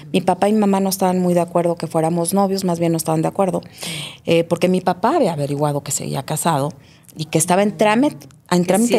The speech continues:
Speaker 1: de
Speaker 2: estaba en
Speaker 1: divorcio.
Speaker 2: trámites, pero que no estaba
Speaker 1: Pero no
Speaker 2: divorciado.
Speaker 1: estaba divorciado. Y para mi papá, imagínate eso, ¿no?
Speaker 2: Sí.
Speaker 1: Entonces, a mí me mandan a Tampico a ayudarle a un tío en una tienda de regalos que tenía para ver si se me, se me olvidaba.
Speaker 2: Sí.
Speaker 1: Y, y no, para nada, que se me
Speaker 2: No,
Speaker 1: mandara a olvidar.
Speaker 2: hombre.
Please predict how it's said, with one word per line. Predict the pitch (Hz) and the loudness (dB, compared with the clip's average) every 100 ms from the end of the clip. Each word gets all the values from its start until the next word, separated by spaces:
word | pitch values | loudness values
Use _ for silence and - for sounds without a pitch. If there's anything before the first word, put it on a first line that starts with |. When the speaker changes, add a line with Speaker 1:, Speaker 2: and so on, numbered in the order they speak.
| 180 | 2
Speaker 1:
de | |
Speaker 2:
estaba | 190 | 2
en | 185 | 4
Speaker 1:
divorcio. | 185 214 | 4 2
Speaker 2:
trámites, | 214 196 240 | 2 0 -2
pero | - 262 180 | 0 0 0
que | - | -6
no | 117 | -10
estaba | 120 - - | -10 -4 0
Speaker 1:
Pero | 147 139 | 2 2
no | |
Speaker 2:
divorciado. | 143 120 | 2 0
Speaker 1:
estaba | - 196 285 | 0 0 2
divorciado. | 240 131 - 202 208 156 - | 2 0 0 0 -2 -6 -4
Y | |
para | - 151 | 0 2
mi | 151 | 2
papá, | 147 156 185 | 2 0 0
imagínate | 175 165 160 151 | 0 0 0 0
eso, | 143 - | -4 -6
¿no? | 175 - - | -12 -16 -20
Speaker 2:
Sí. | - 165 165 151 - - | -20 -12 -12 -12 -8 -4
Speaker 1:
Entonces, | 175 151 139 160 156 - - - - | 0 0 2 0 -2 -6 -18 -20 -4
a | - | 0
mí | 185 190 | 2 4
me | 190 | 2
mandan | 196 185 185 180 180 | 2 2 2 0 0
a | 170 | 0
Tampico | 180 175 185 180 - 170 | 0 0 0 -4 0 0
a | |
ayudarle | 156 160 156 170 | 2 0 0 2
a | 160 | 0
un | 160 160 | 0 -4
tío | 175 165 | -2 0
en | 156 | 2
una | 160 160 | 0 0
tienda | 160 156 156 | 0 0 0
de | |
regalos | 156 156 160 160 | 0 0 -2 -2
que | 180 | -2
tenía | 175 185 185 170 170 | 0 2 2 0 0
para | 165 151 | -2 0
ver | 160 | 0
si | 160 170 | 0 0
se | 175 | 2
me, | 156 - - - - | 2 -2 -10 -10 0
se | 202 | 2
me | 190 | 4
olvidaba. | 175 185 196 196 220 - - - | 4 4 4 2 0 -4 -14 -20
Speaker 2:
Sí. | - - - - | -20 -20 -8 0
Speaker 1:
Y, | 196 190 - | 2 2 2
y | 175 | 2
no, | 175 143 | 2 0
para | - - 117 | -6 -12 -12
nada, | - - - | -16 -18 -8
que | |
se | - - | -6 -6
me | - | -10
Speaker 2:
No, | 202 | -6
Speaker 1:
mandara | 202 190 | -2 0
a | |
olvidar. | - 117 117 | -2 -4 -6
Speaker 2:
hombre. | 135 117 | -8 -10